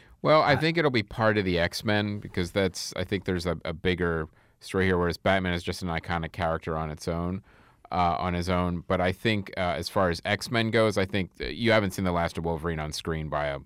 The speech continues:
Speaker 1: long shot.
Speaker 2: I think too. Uh, so it had a, it had a budget of ninety-seven million dollars, which
Speaker 1: It's
Speaker 2: by
Speaker 1: considered lower.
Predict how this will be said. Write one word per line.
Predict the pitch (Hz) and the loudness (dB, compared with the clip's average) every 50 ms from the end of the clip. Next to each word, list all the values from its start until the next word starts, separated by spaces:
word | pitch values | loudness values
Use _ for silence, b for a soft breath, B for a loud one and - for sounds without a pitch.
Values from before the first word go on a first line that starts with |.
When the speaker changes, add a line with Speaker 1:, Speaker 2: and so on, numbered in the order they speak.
| - | -14
Speaker 1:
long | - 73 76 76 71 73 73 71 | -12 -10 -6 -6 -6 -6 -6 -10
shot. | - - 71 57 60 - - b b b b b b b b b b b b b b b b b b b _ | -12 -12 -12 -12 -12 -14 -16 b b b b b b b b b b b b b b b b b b b _
Speaker 2:
I | - 160 | -4 -2
think | 151 - 208 202 190 190 | -2 0 -2 -2 -2 -2
too. | - 196 185 175 160 151 - | 0 0 2 2 0 0 -2
Uh, | 165 143 | -4 -4
so | 135 - 180 151 127 | -2 -2 -4 -4 -2
it | 170 165 156 | -2 -2 -2
had | 170 180 180 175 | 0 0 0 2
a, | 175 165 156 147 123 120 - - | 2 2 2 0 -2 -6 -8 -6
it | 160 147 | -4 -2
had | 165 170 175 | -2 0 0
a | 160 139 | 0 0
budget | 110 104 151 151 143 151 139 | 0 2 2 2 2 0 -4
of | 131 127 | -4 -4
ninety-seven | 135 135 135 135 135 131 - - 139 120 131 127 | -4 -4 -4 -4 -6 -6 -6 -6 -6 -6 -6 -6
million | 123 123 123 117 113 113 | -6 -6 -6 -6 -6 -4
dollars, | 123 131 135 131 123 117 104 117 | -4 -2 -2 -2 -2 -4 -6 -6
which | 127 117 - - b b b b b b b b - | -6 -6 -6 -10 b b b b b b b b 0
Speaker 1:
It's | 123 | 2
Speaker 2:
by | 147 156 151 | 4 6 6
Speaker 1:
considered | 143 135 127 120 - 143 131 123 110 95 92 | 6 4 4 4 4 4 6 6 4 4 4
lower. | 104 101 95 92 78 67 - - | 6 6 6 6 4 2 -2 -8